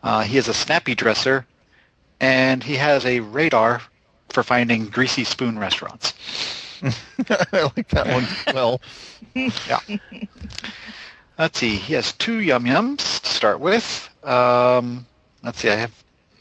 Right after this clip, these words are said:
Speaker 1: dumb fact. Always has breath mints. <laughs> And I,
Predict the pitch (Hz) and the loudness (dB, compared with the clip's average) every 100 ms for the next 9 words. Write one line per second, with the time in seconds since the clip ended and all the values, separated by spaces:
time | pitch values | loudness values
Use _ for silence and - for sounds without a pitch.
0 | _ 139 143 147 - 123 107 135 - - | _ 2 2 0 -2 2 2 2 -2 -8
1 | - - - 131 135 127 - - 120 123 | -8 -20 -6 0 2 2 -2 -2 2 2
2 | 117 - - 120 120 - 98 95 - - | 2 -4 -4 -2 -2 -4 -10 -10 -6 -4
3 | - - _ _ _ _ - - - 302 | -4 -8 _ _ _ _ -20 -18 -2 0
4 | 294 254 262 - 220 220 - 190 - - | 0 0 -2 -2 -4 -4 -8 -8 -8 -10
5 | - _ 208 - - - _ _ _ - | -18 _ -18 -16 -18 -18 _ _ _ -20
6 | - - - - - - 127 131 127 113 | -20 -20 -16 -12 -12 -4 -2 0 -2 -4